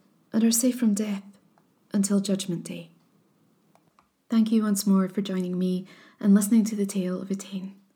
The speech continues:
Today's version of the legend comes from a wonderful source, Lady Francesca Speranza Wilde,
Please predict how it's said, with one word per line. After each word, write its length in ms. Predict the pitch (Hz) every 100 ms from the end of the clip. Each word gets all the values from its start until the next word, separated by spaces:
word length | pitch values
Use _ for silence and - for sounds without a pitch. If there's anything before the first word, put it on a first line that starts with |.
| _ _ _ _ -
Today's 340 | - 254 269
version 340 | 262 240 233 220
of 100 | 214
the 80 |
legend 400 | 202 202 196 196
comes 240 | 196 185 190
from 180 | 190 185
a 40 |
wonderful 360 | 185 196 190 190
source, 520 | - 175 170 - - - _ _ _ -
Lady 220 | 214 240
Francesca 720 | 254 233 214 202 - 208 214
Speranza 560 | - 202 190 185 202
Wilde, 480 | 190 196 190 185 190